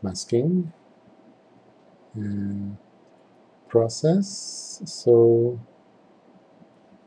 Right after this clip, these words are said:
yeah, that looks nice. Okay, so press the enter. Also save the file, and let's create another f-,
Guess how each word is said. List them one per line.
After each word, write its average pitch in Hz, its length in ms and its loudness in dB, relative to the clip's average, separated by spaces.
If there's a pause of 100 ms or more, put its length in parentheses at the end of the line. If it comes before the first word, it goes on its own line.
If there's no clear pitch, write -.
(500)
yeah, 311 240 0
that 127 300 -6
looks - 320 -8
nice. - 460 -12
Okay, 127 240 -2
so 110 180 -12
press - 300 -10
the 87 140 -12
enter. - 300 -14 (1000)
Also 95 280 -8
save 90 300 -4
the 82 120 -6
file, 131 580 -6 (800)
and 104 120 -6
let's 101 140 -10
create - 280 -10
another 127 260 -2
f-, - 180 -18